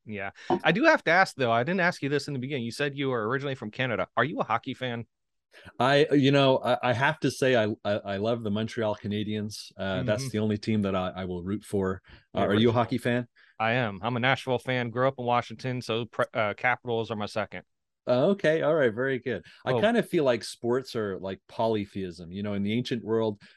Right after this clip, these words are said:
Speaker 2: you just worshipped whatever, whatever gods of the city there were. And I
Speaker 1: Right,
Speaker 2: kind of
Speaker 1: yeah,
Speaker 2: feel,
Speaker 1: yeah.
Speaker 2: I feel, I feel a lot of pressure about, okay, I need to, I need to follow the stars because this is, these are the gods of this city. But, uh, no, I, I,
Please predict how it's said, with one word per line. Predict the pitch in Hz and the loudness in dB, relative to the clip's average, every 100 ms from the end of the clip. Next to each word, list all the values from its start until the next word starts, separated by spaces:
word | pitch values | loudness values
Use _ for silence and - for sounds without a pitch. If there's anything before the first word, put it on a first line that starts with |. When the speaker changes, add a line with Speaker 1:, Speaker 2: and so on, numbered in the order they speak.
| - | -8
Speaker 2:
you | 110 | -4
just | 117 147 | -2 -2
worshipped | 101 120 - - | 2 2 0 -6
whatever, | 98 101 107 110 - | -4 -4 -4 -6 -8
whatever | 101 104 120 | -6 -4 -4
gods | 107 87 90 98 107 - - _ - | -6 -6 -6 -4 -6 -10 -18 _ -10
of | 95 | -8
the | 95 | -8
city | - - 107 110 | -8 -4 -2 0
there | 110 101 | 2 2
were. | 98 104 120 - - | 2 0 -2 -6 -4
And | 117 | 2
I | 120 | 2
Speaker 1:
Right, | |
Speaker 2:
kind | 120 170 | 4 2
of | 165 | 4
Speaker 1:
yeah, | |
Speaker 2:
feel, | 151 123 | 4 4
Speaker 1:
yeah. | 110 - 117 | 4 -2 -6
Speaker 2:
I | 117 | -2
feel, | 147 135 | 0 0
I | |
feel | 135 202 | 0 2
a | 151 | 2
lot | 143 131 | 2 0
of | 123 | -2
pressure | 135 127 117 | -2 -2 -4
about, | 104 101 92 | -6 -6 -8
okay, | 95 | -8
I | 101 | -6
need | 110 113 | -4 -4
to, | 104 _ | -8 _
I | 98 107 | -8 -4
need | 117 | -4
to | 110 | -4
follow | - 101 98 | -2 -2 -2
the | 87 | -6
stars | - - 95 85 - | -10 -6 -4 -4 -8
because | - - 85 80 | -12 -10 -10 -8
this | - 92 | -8 -6
is, | 95 87 _ | -6 -8 _
these | 113 120 | 0 2
are | 110 | 2
the | 98 | 0
gods | 101 95 90 | 2 0 0
of | 90 | -6
this | 82 92 | -8 -8
city. | - - 90 80 - - - _ | -4 -4 -4 -8 -16 -20 -20 _
But, | - 104 - | -2 -2 0
uh, | 101 98 | 2 2
no, | 95 98 | 2 0
I, | 98 98 | 0 -2
I, | 95 | -4